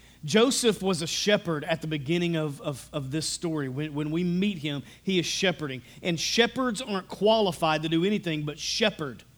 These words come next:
But in Potiphar's house, he learns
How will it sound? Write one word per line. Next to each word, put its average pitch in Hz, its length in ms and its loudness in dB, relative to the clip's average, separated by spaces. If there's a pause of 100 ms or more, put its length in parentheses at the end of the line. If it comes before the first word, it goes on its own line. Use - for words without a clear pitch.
(800)
But 202 200 6
in 185 100 4
Potiphar's 254 680 4
house, 170 560 2
he 208 160 2
learns 196 480 2